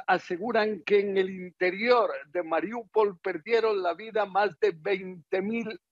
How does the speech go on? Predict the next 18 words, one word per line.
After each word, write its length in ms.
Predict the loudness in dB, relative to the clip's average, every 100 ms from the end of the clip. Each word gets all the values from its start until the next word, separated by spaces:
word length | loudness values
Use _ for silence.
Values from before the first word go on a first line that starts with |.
| 0
personas. 720 | 2 2 -2 0 2 2 0 -4 -20 -20 -12
Y 160 | 2 4
entonces, 880 | 4 2 -2 -2 0 2 0 -2 -12 -4
aparentemente, 840 | -2 0 -2 -2 -6 -6 -8 -6
una 340 | -4 -2 -2 0
parte 460 | -2 -2 -4 -6 -4
importante 1200 | -4 -2 -4 2 2 2 4 4 4 -4 -4 -6 _ _ _ -10
de 480 | 0 2 2 -2 -8
esas 580 | 0 0 0 -2 -2 -4 -10
víctimas 640 | -8 -10 -4 -2 2 0 0
mortales 720 | -2 0 4 4 4 -2 0
estarían 540 | -2 0 2 2 0
todavía 480 | 0 0 0 2 0
simplemente 920 | 0 -4 0 0 0 -2 0 0 0
en 120 | 2 2
las 200 | 0 2
calles, 600 | 4 4 2 -14 -16 -12 -2
apiladas. 800 | -2 -2 -2 2 2 4 0 -2